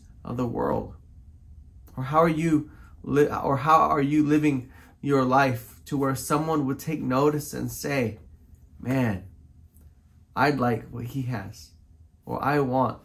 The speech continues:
what she has"? Church, we can do that, right? When we make others thirsty for the gospel by living in a way that is consistent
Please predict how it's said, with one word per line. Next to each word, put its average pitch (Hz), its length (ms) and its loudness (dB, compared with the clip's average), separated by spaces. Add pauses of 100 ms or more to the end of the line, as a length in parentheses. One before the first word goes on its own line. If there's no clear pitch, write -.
(440)
what - 140 -14
she - 240 -6
has"? 95 540 -10 (1000)
Church, 135 240 -8
we 151 140 2
can 170 200 -2
do 165 180 0
that, 131 380 -2 (1500)
right? 127 200 -6
When 135 180 -2
we 147 120 2
make 147 440 2 (400)
others 151 680 -4
thirsty 156 420 -2
for 147 200 -8
the 139 100 -4
gospel 135 720 -2 (360)
by 123 140 -2
living 135 480 0
in 135 120 -2
a 135 80 -2
way 127 340 0
that 123 200 -6
is 120 160 -8
consistent - 1160 -8